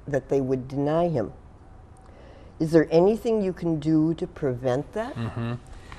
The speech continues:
Speaker 2: You know,
Speaker 1: I mean,
Speaker 2: Jackie,
Speaker 1: fear is a terrible thing.
Speaker 2: Well, you know, I had a friend say to me years ago, "Tom, I think if they put a gun to my head and say, 'Curse Christ or die,'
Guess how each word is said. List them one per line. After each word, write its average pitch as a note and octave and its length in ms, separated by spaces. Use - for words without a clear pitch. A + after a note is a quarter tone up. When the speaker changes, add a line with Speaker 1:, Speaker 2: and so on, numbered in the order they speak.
Speaker 2:
You - 80
know, B2 60
Speaker 1:
I B2 40
mean, A2+ 80
Speaker 2:
Jackie, D3 540
Speaker 1:
fear A#3+ 300
is D3 220
a D3+ 60
terrible E3+ 460
thing. E3 260
Speaker 2:
Well, D#3+ 180
you D#3+ 80
know, D3+ 100
I D#3 60
had D3+ 80
a A2+ 60
friend A2+ 320
say A2 300
to G#2+ 80
me G#2 140
years A#2 280
ago, G#2 340
"Tom, C3 340
I C3+ 180
think C#3 180
if A2 80
they A2 100
put A#2 180
a G#2+ 60
gun A2 240
to G#2 80
my A#2 240
head G#2+ 200
and F#2+ 100
say, G2 180
'Curse G#2+ 280
Christ G#2 340
or G2 80
die,' A2+ 420